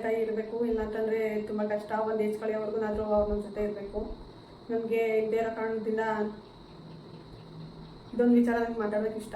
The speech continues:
ಇಲ್ಲ ಗೈಸ್. ಪ್ಲೀಸ್ ಯಾರು ಬೇಜಾರ್ ಮಾಡ್ಕೊಂಬಿಡಿ. ಏನಾಯ್ತು, ಏನು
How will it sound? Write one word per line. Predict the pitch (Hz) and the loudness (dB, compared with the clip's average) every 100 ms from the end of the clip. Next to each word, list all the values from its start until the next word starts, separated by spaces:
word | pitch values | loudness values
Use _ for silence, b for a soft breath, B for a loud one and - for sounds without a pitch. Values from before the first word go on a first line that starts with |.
| 208 | -2
ಇಲ್ಲ | 202 | -2
ಗೈಸ್. | 202 - - | -8 -12 -6
ಪ್ಲೀಸ್ | 214 208 - 208 | -2 -2 -2 -6
ಯಾರು | 208 208 208 208 202 202 | -2 0 0 -2 -6 -4
ಬೇಜಾರ್ | 214 214 208 | 0 0 0
ಮಾಡ್ಕೊಂಬಿಡಿ. | 208 214 208 208 - - - - - 214 | -2 -2 -2 -4 -6 -16 -18 -18 -6 -2
ಏನಾಯ್ತು, | 220 220 220 214 208 | 0 0 0 2 2
ಏನು | 208 | 2